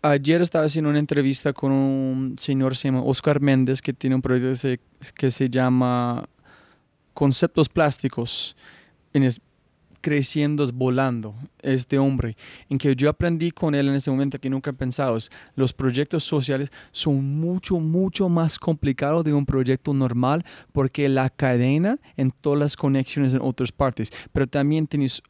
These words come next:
unos poderes posibles que nadie ven antes del cadena o la, la, la bola de nieve empiece a mover. Y una cosa que yo aprendí también hace un ratico fue,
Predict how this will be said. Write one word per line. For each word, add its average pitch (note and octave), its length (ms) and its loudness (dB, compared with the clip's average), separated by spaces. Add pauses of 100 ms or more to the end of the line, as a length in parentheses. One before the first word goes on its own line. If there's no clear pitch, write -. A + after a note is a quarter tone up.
(320)
unos D#3+ 360 0
poderes C3+ 500 0
posibles D3 720 -2 (280)
que C3+ 140 -4
nadie C#3 380 2
ven D#3+ 340 0
antes D3 460 0
del C3+ 220 0
cadena C#3 380 2
o D3 40 0
la, C3 180 0 (120)
la, B2+ 640 0
la B2+ 140 0
bola C3+ 200 0
de C3 160 0
nieve C3 300 0
empiece B2 320 -4
a - 20 -2
mover. B2+ 400 -2 (640)
Y D3+ 160 -2
una E3+ 220 2
cosa E3+ 240 -2
que D#3+ 100 -2
yo D#3 140 0
aprendí D#3 280 0
también D3 300 2
hace D3 160 0
un C#3 140 2
ratico C#3+ 440 0
fue, B2 300 0